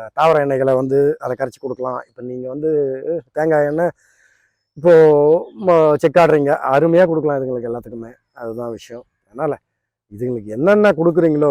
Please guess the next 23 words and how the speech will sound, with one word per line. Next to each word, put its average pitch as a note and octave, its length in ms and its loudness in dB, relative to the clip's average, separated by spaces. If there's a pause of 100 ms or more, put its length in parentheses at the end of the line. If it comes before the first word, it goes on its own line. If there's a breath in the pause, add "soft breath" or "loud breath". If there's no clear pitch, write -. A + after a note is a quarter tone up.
வேர்ல, B2+ 340 -2
இப்ப - 220 -20
மேம்படுத்தப்பட்ட F#3+ 600 2
அமிர்த F#3+ 240 4
கரைசல் E3+ 320 4 (180)
நல்லா F3+ 320 2
கொடுத்தீங்கன்னா E3 420 0 (140)
உங்களுக்கு F3 300 0
என்ன F#3 160 2
ஆகும்னா E3+ 260 0 (260)
பழங்கள் A3 340 4
வந்து G3 180 0
செம G3+ 140 0
டேஸ்டா F3+ 300 0
இருக்கும். A#2+ 200 -12
நீங்க D3 120 -8
வேணா E3+ 200 -2
பார்க்கலாம், C#3+ 240 0
அதனுடைய D3 340 -4
நிலைப்புத்தன்மை F#3+ 580 -2
கூடும். D#3 220 -4
நீங்க C#3 140 -12
வேணா E3 120 -4